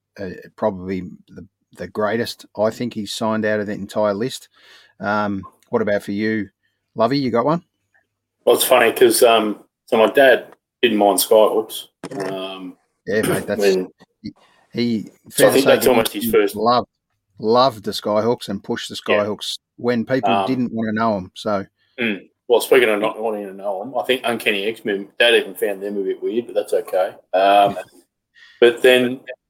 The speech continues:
Speaker 2: for myself, cool, it's weird. I think the mo-, the, the most famous one I can recall is actually signed up. I know we've mentioned a few of the others. Kylie Minogue.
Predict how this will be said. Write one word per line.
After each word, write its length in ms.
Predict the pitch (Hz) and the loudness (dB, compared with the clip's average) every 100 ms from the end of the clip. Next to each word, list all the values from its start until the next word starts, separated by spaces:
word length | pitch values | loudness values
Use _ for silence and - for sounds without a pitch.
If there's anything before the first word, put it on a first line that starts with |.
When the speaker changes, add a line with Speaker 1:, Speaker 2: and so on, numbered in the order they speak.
| _ _ _ _ _ _ - | _ _ _ _ _ _ -4
Speaker 2:
for 100 | 143 | 2
myself, 800 | 120 - - 190 - - - - - _ _ _ _ _ _ _ _ _ _ _ _ _ _ _ _ _ _ _ - | 4 4 2 2 2 -4 -14 -14 -16 _ _ _ _ _ _ _ _ _ _ _ _ _ _ _ _ _ _ _ -4
cool, 220 | 165 160 | 0 2
it's 160 | - - | 2 0
weird. 420 | 135 123 104 107 _ _ - | 0 0 0 -4 _ _ -14
I 60 | 117 | -10
think 180 | 151 139 | -8 -6
the 80 | |
mo-, 260 | 120 117 117 | -2 0 0
the, 120 | 120 | -4
the 140 | 127 117 | -4 -2
most 260 | 117 110 | -2 -2
famous 420 | - 113 113 113 107 | 2 2 2 -2 -8
one 140 | 104 - | -10 -4
I 240 | 120 151 | 0 0
can 180 | - 104 | -2 -6
recall 360 | 92 - 107 98 | -8 -2 0 0
is 120 | 101 | -2
actually 240 | 95 101 | -6 -6
signed 300 | - 98 95 | -6 -6 -2
up. 180 | 110 - | -2 -2
I 60 | 104 | -2
know 180 | 113 | -2
we've 120 | 95 98 | -2 -8
mentioned 320 | 101 95 92 | -14 -16 -20
a 40 | |
few 180 | - 95 | -6 -6
of 60 | 90 | -2
the 80 | |
others. 280 | 120 104 87 - _ _ _ _ _ _ - - | 2 2 0 -10 _ _ _ _ _ _ -18 -2
Kylie 280 | 127 113 104 | 2 4 4
Minogue. 340 | 104 165 - | 2 2 0